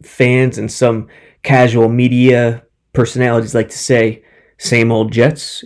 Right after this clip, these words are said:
very Jet-like. But if that happens, it's football. The best part about Sam Darnold is he recovers from not just his own mistakes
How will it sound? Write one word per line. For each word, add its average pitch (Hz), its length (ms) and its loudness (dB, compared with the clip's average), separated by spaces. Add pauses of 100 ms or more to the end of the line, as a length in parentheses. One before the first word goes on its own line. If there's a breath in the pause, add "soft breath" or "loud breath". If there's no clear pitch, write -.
(100)
very 95 280 -4
Jet-like. 135 760 -2 (720)
But 113 440 0 (400)
if - 100 -10
that 123 180 4
happens, 127 680 0
it's - 200 -20
football. - 480 -8 (1700)
The 123 80 -4
best 135 280 4
part 139 140 4
about 120 200 2
Sam 123 220 0
Darnold 127 320 2
is 113 160 -4
he 120 100 -4
recovers 120 540 -4
from 110 420 -8 (520 soft breath)
not 131 180 -2
just 113 220 -4
his 107 140 -4
own 143 180 4
mistakes - 640 -8